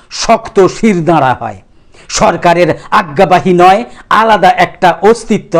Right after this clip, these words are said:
আছে তার। উনিশশো পঞ্চান্ন ব্যাচের তামিলনাড়ু ক্যাডারের আইএএস অফিসার, উনিশশো ঊননব্বই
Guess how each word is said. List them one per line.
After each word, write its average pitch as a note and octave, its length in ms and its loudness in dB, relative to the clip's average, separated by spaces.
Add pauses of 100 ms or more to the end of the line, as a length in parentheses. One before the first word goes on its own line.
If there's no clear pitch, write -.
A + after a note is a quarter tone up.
(140)
আছে C3 260 -8
তার। G#2 180 -18 (440)
উনিশশো G3 400 0
পঞ্চান্ন G3+ 440 0 (120)
ব্যাচের F#3+ 280 2 (280)
তামিলনাড়ু G#3+ 640 2
ক্যাডারের G#3 400 2 (240)
আইএএস G3+ 400 0 (200)
অফিসার, G#3+ 380 -2 (440)
উনিশশো A#3+ 360 2 (140)
ঊননব্বই A#3+ 540 2